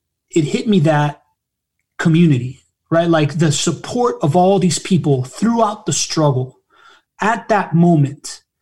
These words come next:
was the greatest value that had ever been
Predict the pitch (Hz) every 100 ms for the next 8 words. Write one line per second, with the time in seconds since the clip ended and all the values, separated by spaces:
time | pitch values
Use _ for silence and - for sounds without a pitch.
0 | _ _ _ _ _ _ _ _ - 170
1 | 180 165 - - 151 147 147 180 196 208
2 | 214 - 139 156 151 147 131 131 127 160
3 | 151 156 147 131 147 143 139 135 143